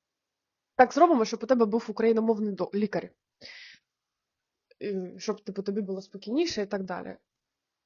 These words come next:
Я думаю: "Супер", тому що я в такому стані, я чомусь, е, мені було дуже складно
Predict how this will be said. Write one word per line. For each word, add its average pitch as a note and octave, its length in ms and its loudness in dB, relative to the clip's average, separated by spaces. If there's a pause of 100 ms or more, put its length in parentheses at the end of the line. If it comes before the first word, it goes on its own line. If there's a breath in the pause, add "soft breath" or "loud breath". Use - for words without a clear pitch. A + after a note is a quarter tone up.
(160)
Я G#3+ 120 0
думаю: A3+ 280 2
"Супер", A3+ 480 -2 (320)
тому A3+ 200 -2
що A3+ 180 -4
я A3+ 180 2
в A3+ 80 -6
такому A3 300 -6
стані, D4 340 0
я G#3 140 -2
чомусь, A#3 580 -6 (140)
е, G#3+ 60 0 (400)
мені A3 160 2
було A3 180 0
дуже A3 180 -2
складно A3+ 300 -2